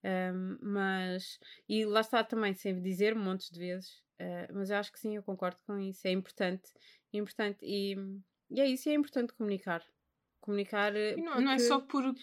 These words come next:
Speaker 2: porque, não é só para dizeres que fizeste um sacrifício, mas
Speaker 1: Sim,
Speaker 2: para
Speaker 1: sim.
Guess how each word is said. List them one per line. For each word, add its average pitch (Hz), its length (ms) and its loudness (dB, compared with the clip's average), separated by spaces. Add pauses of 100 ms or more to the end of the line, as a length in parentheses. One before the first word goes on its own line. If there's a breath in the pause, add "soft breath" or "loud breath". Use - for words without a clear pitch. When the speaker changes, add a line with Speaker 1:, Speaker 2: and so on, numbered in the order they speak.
(100)
Speaker 2:
porque, - 300 0
não 277 180 8
é 269 40 2
só 302 160 0
para - 340 -2
dizeres 247 440 4
que - 200 -18
fizeste 240 380 2
um 226 40 -2
sacrifício, 269 520 0
mas 294 160 -4
Speaker 1:
Sim, 262 140 0
Speaker 2:
para 220 220 4
Speaker 1:
sim. 262 60 -6